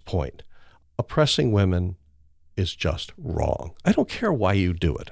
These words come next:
I don't care what your culture says. I don't care what that book you've been carrying around for the last eight thousand years says.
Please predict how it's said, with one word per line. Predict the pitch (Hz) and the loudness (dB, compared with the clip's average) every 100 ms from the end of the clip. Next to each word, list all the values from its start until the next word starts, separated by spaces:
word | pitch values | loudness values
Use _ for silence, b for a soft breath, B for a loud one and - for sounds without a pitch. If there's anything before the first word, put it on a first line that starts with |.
| - | 2
I | 226 | 2
don't | 226 - | 2 -2
care | 262 | -2
what | 247 - | 0 2
your | 117 | 0
culture | - - 76 - - | 0 -2 0 -2 -2
says. | - - - | -2 0 2
I | |
don't | 226 208 | 2 2
care | 196 | 0
what | 165 139 | 2 4
that | 135 - 101 | 2 2 0
book | 117 - | 0 0
you've | 104 | -4
been | 92 87 | -4 -2
carrying | 92 76 | -2 -4
around | - - 80 | -4 -8 -6
for | - | -6
the | |
last | 71 80 - - | -4 -6 -10 -8
eight | 110 - | -8 -4
thousand | - 80 - 65 | -4 -4 -4 -6
years | - - - | -8 -4 -2
says. | - - | -2 -4